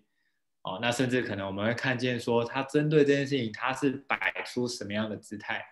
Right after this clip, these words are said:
来面对。所以大部分我们可能就只知道说，OK，就是只观察到这样子，但是我们就很难，也去，我们忽略冰山以下的，包括他有什么感受，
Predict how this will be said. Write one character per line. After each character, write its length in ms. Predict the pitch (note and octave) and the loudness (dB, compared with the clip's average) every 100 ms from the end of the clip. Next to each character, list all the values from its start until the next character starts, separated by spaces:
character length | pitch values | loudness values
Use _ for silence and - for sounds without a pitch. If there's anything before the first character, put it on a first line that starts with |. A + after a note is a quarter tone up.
| _ _ _ | _ _ _
来 280 | A2 G2 G2 | 0 0 0
面 360 | B2 C#3+ G#2+ G#2 | 0 2 0 2
对。 180 | A#2+ - - - _ _ _ | 2 2 -4 -14 _ _ _
所 100 | G#3+ | 8
以 300 | E3 - - | 8 4 -2
大 120 | F#3 | 0
部 120 | F3 | 2
分 100 | F3 | 6
我 120 | F3+ A#2 | 6 6
们 160 | G#2 | 4
可 160 | G2+ G2 | 0 -4
能 100 | F#2+ | -4
就 120 | B2+ | -4
只 160 | - - | -6 -12
知 140 | - | -2
道 160 | A2 G#2+ | 2 2
说， 300 | G#2+ G2 G2 | 0 -4 -4
OK， 400 | - G#2+ G2 F#2+ | -6 -4 -2 -2
就 120 | A2 | -4
是 400 | G#2+ A2 G2+ F#2 - _ _ _ _ | -4 -2 -4 -6 -12 _ _ _ _
只 120 | - G#2 | -12 -4
观 180 | B2+ B2 | 0 0
察 120 | A2 | -2
到 220 | A2+ A2 | -2 -2
这 100 | G#2+ | -2
样 180 | G#2 G2 | -6 -8
子， 160 | - - _ _ _ | -14 -20 _ _ _
但 140 | F3 | 2
是 220 | F#3 E3 | 6 6
我 160 | B2 A2+ G#2+ | 6 4 2
们 220 | G#2+ G#2+ | 0 2
就 100 | E3+ | 4
很 320 | E3+ A#2 G#2 | 4 2 0
难， 320 | G#2 F2+ F#2+ G#2+ _ _ | 0 -2 -4 -10 _ _
也 300 | A2+ G#2 G#2 | 2 2 2
去， 420 | - - D#3+ D#3+ - | -4 -2 0 -2 -6
我 80 | - | -4
们 220 | A#2 B2+ | 0 0
忽 280 | D3 E3+ D#3+ | 2 4 8
略 260 | E3 D3 G#2+ | 10 10 10
冰 360 | - - D3 | 6 4 4
山 300 | D3+ D3+ D3 | 6 4 4
以 80 | A2 | 0
下 280 | - C3 G#2+ - | -2 0 0 -2
的， 80 | - _ _ - | -10 _ _ 2
包 120 | G#3+ | 6
括 220 | E3+ D#3 | 8 8
他 220 | - G3 | 6 6
有 60 | F#3+ | 6
什 140 | - | 4
么 80 | G#2 | -2
感 220 | G#2 E2+ | -2 -4
受， 400 | - - G#2 - | -4 -2 -2 -4